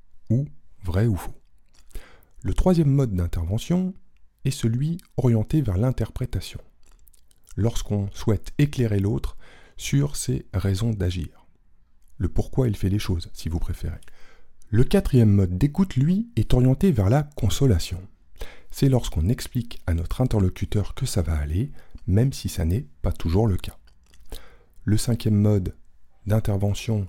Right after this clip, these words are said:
lui, est relatif à l'investigation, c'est lorsqu'on écoute pour en retirer des intérêts personnels. Eh oui. Et enfin, le sixième et dernier mode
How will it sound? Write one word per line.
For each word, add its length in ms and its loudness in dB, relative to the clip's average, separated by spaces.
lui, 340 -2
est 80 0
relatif 560 -2
à 120 -2
l'investigation, 1000 0
c'est 180 -10
lorsqu'on 420 2
écoute 460 -2
pour 200 -4
en 80 -8
retirer 520 0
des 220 -2
intérêts 460 -2
personnels. 600 -4
Eh 100 0
oui. 240 -4
Et 100 8
enfin, 420 2
le 140 -2
sixième 600 2
et 60 -4
dernier 360 4
mode 420 2